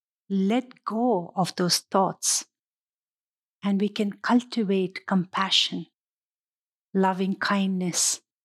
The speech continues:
And then day-to-day life, you can practice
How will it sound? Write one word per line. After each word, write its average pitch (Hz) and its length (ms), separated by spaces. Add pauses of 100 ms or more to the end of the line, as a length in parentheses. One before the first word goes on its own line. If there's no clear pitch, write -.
(920)
And 190 220
then 196 340
day-to-day 220 520
life, 185 640
you 185 140
can 185 180
practice - 800